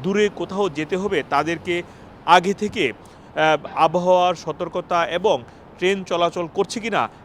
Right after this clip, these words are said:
সেই অনুযায়ী দেখে শুনে বের হওয়ার পরামর্শ দেওয়া হয়েছে। পাশাপাশি বলা হয়েছে, যাদের ফ্লাইট বাতিল হয়েছে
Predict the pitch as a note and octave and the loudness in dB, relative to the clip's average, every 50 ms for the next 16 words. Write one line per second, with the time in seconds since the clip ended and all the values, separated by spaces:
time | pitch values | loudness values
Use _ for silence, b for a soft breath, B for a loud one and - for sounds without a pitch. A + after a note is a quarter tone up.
0 | - - - - F#3+ F#3+ G#3 G#3+ G#3+ G#3 B B B B - - E3+ F3+ F#3 F#3+ | -20 -20 -4 0 0 0 2 0 -4 -8 B B B B -10 -6 -6 -4 -2 2
1 | F3 G#3 G3 G3 F#3+ D3 C3 D3+ E3+ E3+ - - G#3 G3+ - - A3 G#3 G#3+ F3 | 2 4 4 2 0 0 0 0 0 0 0 0 -2 -2 -2 -4 -4 -4 -2 -2
2 | C#3 C3 D#3 E3 D#3+ D#3+ F#3+ F#3 E3 C3+ - D3 C#3+ D3+ D#3+ E3+ - - G#3 E3+ | -2 -2 -2 -2 -2 -2 -2 -2 -2 -2 -2 -2 -2 -2 -2 -4 -4 -2 0 0
3 | B2 B B B B B - B2 A#2+ D3+ D#3 D#3 D3 D3+ E3 E3 D#3 - F3+ D#3 | 0 B B B B B -14 -6 0 2 4 4 4 4 2 0 0 0 -2 -2
4 | A#2 - B B B B B B - - E3 F#3 F#3 A#3 A#3 A3+ G#3+ B3 A#3 G3 | -2 -4 B B B B B B -2 0 2 2 4 2 2 2 0 -2 -2 0
5 | F#3+ F#3+ G3 G3 G3+ G3 - A3 G#3+ A3 G#3 - - - - - - - - - | 2 4 4 4 2 2 4 4 4 4 2 -2 -8 -16 -18 -18 -18 -18 -18 -18
6 | - - - - - - - - C#3+ C3+ E3+ E3+ F3+ D#3+ G3+ G#3+ G#3+ G3+ - F3 | -18 -18 -20 -20 -20 -18 -16 -8 -2 2 2 4 4 4 2 0 0 -2 0 2
7 | E3 E3+ F3+ F#3+ - B B B B B B B - C3 D3+ D#3 D#3+ - F3 E3+ | 2 4 4 2 -2 B B B B B B B -2 2 2 2 2 0 -4 -6
8 | E3 D3 C3+ E3+ G3 A3 - - A3 E3+ B2 G#2+ | -6 -4 0 0 0 0 0 0 -2 -2 -2 -2